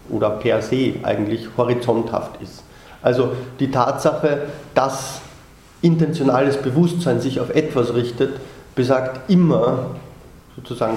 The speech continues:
ko-konstitutiv, dass dieses Etwas als etwas in einem Horizont von Möglichkeiten thematisiert wird.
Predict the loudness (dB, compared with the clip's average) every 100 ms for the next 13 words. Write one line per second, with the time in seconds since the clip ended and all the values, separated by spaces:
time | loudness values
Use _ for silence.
0 | 0 0 0 -2 -2 -4 -4 -2 -2 -4
1 | -12 -14 -2 0 2 2 0 2 0 2
2 | 0 0 -2 0 0 2 0 0 2 0
3 | 2 2 4 2 2 0 2 0 0 0
4 | -6 -12 -4 0 0 0 -6 -4 0 0
5 | 0 -2 -2 -4 -4 -8 -10 -16 -20 -20
6 | -6 0 2 2 -2 -4 -6 -4 -6